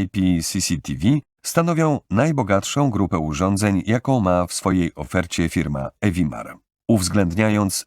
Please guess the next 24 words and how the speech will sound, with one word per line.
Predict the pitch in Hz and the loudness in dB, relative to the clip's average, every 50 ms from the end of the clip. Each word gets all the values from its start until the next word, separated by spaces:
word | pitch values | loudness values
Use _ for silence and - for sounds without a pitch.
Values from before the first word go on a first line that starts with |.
| _ - | _ 0
niepowtarzalność | 104 131 127 - 135 - - 113 98 117 101 85 64 57 57 58 - - - - - | 0 2 2 0 -2 0 0 0 2 2 2 0 0 -4 -12 -12 -14 -14 -14 -6 -2
instalacji | 95 90 - - - 87 87 92 82 - - 87 85 82 78 73 | -2 -2 -2 0 0 2 2 2 0 0 -2 0 0 0 0 0
C | - - 101 | 0 0 0
C | 87 - 78 69 | 0 0 -2 -4
T | - 78 | -2 -4
V | 73 67 76 104 - 151 _ _ _ - | -4 0 2 2 2 0 _ _ _ 0
oraz | 110 107 92 82 80 | 2 2 2 2 0
występujące | 92 95 87 - - 98 85 95 98 110 127 127 - 110 90 | -2 -2 -2 0 -2 -2 0 2 2 2 2 0 0 -2 -2
w | 80 | 0
nich | 92 95 87 - - | 0 0 0 -2 -2
poziomy | - 101 85 85 107 95 80 76 | -2 -2 0 2 2 0 2 0
ryzyka | 104 147 135 92 71 64 - 64 60 58 - _ - | 0 0 0 -2 -8 -8 -8 -8 -8 -10 -10 _ -4
wynikające | 90 107 101 101 82 98 92 92 101 107 101 - 101 87 | 0 2 2 2 2 0 0 2 2 0 0 0 0 -2
z | 78 78 | 0 0
wyładowań | 101 98 92 87 90 98 92 90 85 - | 2 2 2 2 2 2 0 0 -2 -2
atmosferycznych, | - 92 - 95 92 85 - - 76 71 92 123 - - 147 151 143 - - _ - - | -4 -4 -4 -2 -4 -4 -4 -4 -2 -2 -2 -2 -2 0 -2 -2 -2 -4 -12 _ -4 -4
opracowano | 113 - 120 110 - 127 120 147 147 139 135 123 | -2 0 0 0 0 0 0 0 0 0 0 -2
trzy | - - - - 180 170 | -2 -6 -4 -4 -2 -2
serie | - - 147 139 139 143 139 | 0 0 0 2 2 2 0
produktów | - 120 107 78 92 101 - - 131 127 - - - | 0 -2 -2 -2 -2 -4 -2 -2 -2 -2 -2 -2 -2
o | 110 98 | -2 0
różnej | 110 135 135 139 147 147 135 | 0 0 0 0 0 0 -2
skuteczności | - - 120 113 120 95 - - 71 67 69 - - 82 | -2 -4 -2 -2 -2 -2 -2 -6 -6 -8 -8 -6 -4 -2
ochronnej. | 82 85 - - 107 92 69 57 55 57 55 52 - | 0 0 0 0 0 0 0 -2 -8 -12 -14 -14 -16